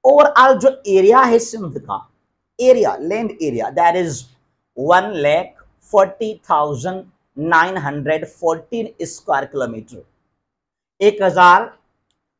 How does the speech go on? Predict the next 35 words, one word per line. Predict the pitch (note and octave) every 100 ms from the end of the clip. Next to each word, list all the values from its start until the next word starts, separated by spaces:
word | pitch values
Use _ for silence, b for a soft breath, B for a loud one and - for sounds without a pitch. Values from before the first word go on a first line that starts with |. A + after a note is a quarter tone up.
| -
एक | G#3+ A3+
लाख | F#3 D#3 E3+ F#3 -
चालीस | - G3+ F3 G3+ G3+
हजार | D#3+ D#3+ E3
नौ | D3 C#3+ D3+
सौ | D3+ G3
चौदह | G3 D#3+ C3+ D#3 -
स्क्वायर | D3+ - D#3+ F#3
किलोमीटर | F3 C#3 C3+ D#3
जो | C3+
है | D3+
वो | D3 - -
एरिया | D3+ C#3+ C#3+
है। | D3+
और | E3+ D3
याद | D#3+ - G#3
कीजिएगा, | F#3 G#3+ E3 A#2+ b b b
ये | E3+
सिंध | F#3+ A#3 A3+
का | G3
तीसरा | F#3+ - A#3+ A#3+ B3+ B3+ A#3+ A3+
बड़ा | D3 D#3 D#3+
सूबा | - D#3+ D3+ D#3
है | D#3+ D#3 D#3+
in | E3 E3
terms | F3+ E3+
of | - F3 _ E3+
area। | E3+ D#3 F2 - _ _ _ _ _ _ _ _ _ _ _ _ _ _ _ _ F#3+
पाकिस्तान | F3 - - - B3 G#3+
का, | - - - _ _ _
पाकिस्तान | D#3+ E3 A3 - C#3+ D3
का | E3+
जो | B2 D#3
है | C#3+ F#3+ - _
तीसरा | D4+ F4 - B3+ -